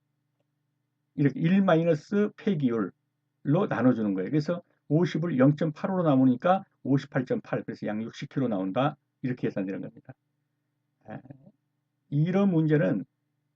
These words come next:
한 번만 습득하면 백 프로 맞추는 거기 때문에, 예, 항상 나오고요. 항상 나와요. 예, 뭐 약간 문제가 다르다 할 줄 항상 나오기 때문에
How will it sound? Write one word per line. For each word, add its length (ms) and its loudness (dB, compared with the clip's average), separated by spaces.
한 240 2
번만 300 2
습득하면 760 0
백 240 -6
프로 160 0
맞추는 360 0
거기 180 2
때문에, 600 -2
예, 200 -6
항상 460 2
나오고요. 580 0
항상 420 -6
나와요. 300 -6
예, 120 -14
뭐 180 -16
약간 340 -2
문제가 260 6
다르다 300 0
할 100 2
줄 120 -6
항상 380 -2
나오기 240 2
때문에 340 -2